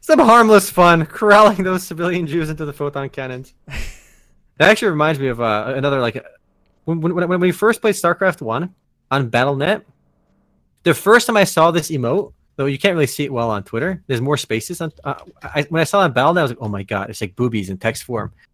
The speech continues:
Speaker 1: I thought it was really hot. It's, like, the first time, like, I'm, I'm being exposed to this kind of stuff. I was, like, I was, like, ten or something, or nine, right? And, like, the concept of, like, naked girls didn't really appear in my mind. But when I saw that on Battle net, like, yeah, Pistol, the one you drew, right? When, when I saw that drawn, like, really well with the proper spacing, I was like, "Holy shit, boobies."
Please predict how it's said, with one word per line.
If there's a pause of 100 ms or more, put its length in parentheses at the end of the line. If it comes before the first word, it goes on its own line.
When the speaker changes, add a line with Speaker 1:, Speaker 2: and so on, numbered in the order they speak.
(120)
Speaker 1:
I
thought
it
was
really
hot. (280)
It's,
like,
the
first
time,
like,
I'm,
I'm
being
exposed
to
this
kind
of
stuff.
I
was,
like,
I
was,
like,
ten
or
something,
or
nine,
right? (340)
And,
like,
the
concept
of,
like, (140)
naked
girls
didn't
really (440)
appear
in
my
mind.
But
when
I
saw
that
on
Battle
net, (420)
like,
yeah, (120)
Pistol,
the
one
you
drew,
right?
When,
when
I
saw
that
drawn,
like,
really
well
with
the
proper
spacing,
I
was
like,
"Holy
shit,
boobies."